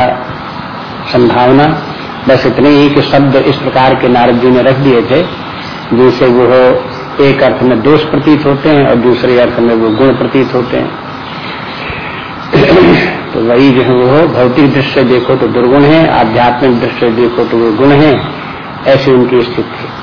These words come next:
इसलिए नारद जी ने उनको समझा दिया कि शंकर जी के साथ ही इनका विवाह होना चाहिए, उसी के लिए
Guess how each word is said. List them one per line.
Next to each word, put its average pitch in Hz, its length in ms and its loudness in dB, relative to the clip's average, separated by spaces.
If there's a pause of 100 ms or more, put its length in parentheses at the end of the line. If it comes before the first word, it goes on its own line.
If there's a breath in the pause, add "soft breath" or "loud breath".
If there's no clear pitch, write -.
(1200 loud breath)
इसलिए 135 260 2
नारद 131 340 2
जी 135 100 4
ने 135 80 4
उनको 123 220 2
समझा 123 380 2
दिया 135 240 2
कि 139 140 -2
शंकर 120 340 0
जी 117 160 0
के 117 140 -2
साथ 113 340 -4
ही 113 100 2
इनका 110 300 0
विवाह 107 360 -2
होना 113 220 -4
चाहिए, 117 340 0
उसी 117 280 0
के 113 100 -4
लिए 113 140 0